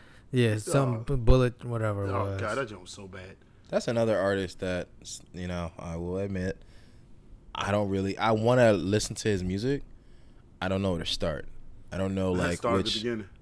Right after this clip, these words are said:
Speaker 1: Yeah.
Speaker 3: Yeah, okay.
Speaker 2: Like, literally just started at the beginning.
Speaker 1: Nah, his mixtapes before that.
Speaker 2: Yeah, that's the beginning.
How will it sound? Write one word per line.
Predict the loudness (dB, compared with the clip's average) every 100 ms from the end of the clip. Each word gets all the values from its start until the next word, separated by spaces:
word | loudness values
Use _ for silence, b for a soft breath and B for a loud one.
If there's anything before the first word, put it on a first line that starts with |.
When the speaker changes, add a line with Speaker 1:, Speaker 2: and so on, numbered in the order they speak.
| -6
Speaker 1:
Yeah. | -2 0 0
Speaker 3:
Yeah, | 0 -2 -4 -2
okay. | -4 -4 -10 -16 -20 -20 -18
Speaker 2:
Like, | -8
literally | -4 -4 -4
just | -8 -10 -10
started | -8 -8
at | -8
the | -12
beginning. | -12 -2
Speaker 1:
Nah, | 0 2
his | 0 -2 -2
mixtapes | -2 0 -2 0 -2
before | -4 -8 -10
that. | -12 -20 -20 -20 -20 -20 -20 -20 -10
Speaker 2:
Yeah, | -10 -10
that's | -18 -18
the | -16
beginning. | -8 -8